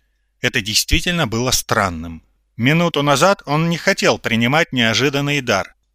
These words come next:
а теперь не хотел с ним расстаться, отдать его другому хотя бы на время. «Ты чего?» — спросил Коломийцев. Судя по тому, с каким недоумением смотрел на него Вован,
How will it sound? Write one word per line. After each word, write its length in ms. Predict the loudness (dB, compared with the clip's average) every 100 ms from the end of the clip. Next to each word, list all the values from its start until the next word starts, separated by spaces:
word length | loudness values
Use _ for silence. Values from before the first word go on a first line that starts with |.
| -2
а 100 | 0
теперь 360 | 2 2 2
не 160 | 2 0
хотел 380 | 0 0 0 0
с 100 | -2
ним 200 | -2 0
расстаться, 680 | 0 0 0 0 -2 -10 -10
отдать 420 | -8 -4 0 0
его 200 | 0 -6
другому 500 | -4 -6 -2 -2 -2
хотя 300 | -4 -2 0
бы 100 | 0
на 160 | 0 0
время. 440 | 0 0 -2 -10 -20 _ _ _ _ _ _ _ _ _ _ _
«Ты 100 | -2
чего?» — 320 | 0 2 2
спросил 460 | 0 -2 -2 -4 -4
Коломийцев. 800 | -2 0 0 0 -4 -8 -10 -20 _ _ _ _
Судя 320 | -4 -2 0
по 140 | 0 0
тому, 260 | 0 0
с 60 | -2
каким 400 | -6 -4 -4 -2
недоумением 840 | -2 0 0 2 4 4 2 0
смотрел 540 | -2 -4 -2 -2 0
на 120 | 0 0
него 300 | 0 -2 -2
Вован, 560 | 0 2 4 2 -2